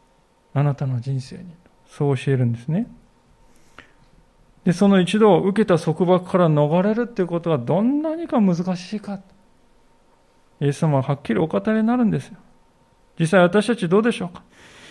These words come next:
イエス様おっしゃるように全てを売り払いなさいって言われた時にですね、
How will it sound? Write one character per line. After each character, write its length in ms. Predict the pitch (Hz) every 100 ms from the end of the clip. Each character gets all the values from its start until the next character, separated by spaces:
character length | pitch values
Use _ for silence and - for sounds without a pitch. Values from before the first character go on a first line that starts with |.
| -
イ 60 | 156
エ 40 |
ス 60 | 175
様 200 | 190 175
お 40 |
っ 40 | 170
し 100 | 185
ゃ 60 |
る 80 | 180
よ 40 | 175
う 40 |
に 60 | 165
全 300 | - 208 208
て 120 | 202
を 60 |
売 80 | 185
り 80 | 185
払 240 | 185 190
い 40 | 196
な 120 | 196
さ 180 | 196 196
い 40 |
っ 40 | 175
て 60 | - -
言 140 | 160
わ 80 | 165
れ 60 |
た 140 | 165 165
時 260 | 160 143
に 60 | 127
で 80 | 113
す 100 | -
ね、 200 | 160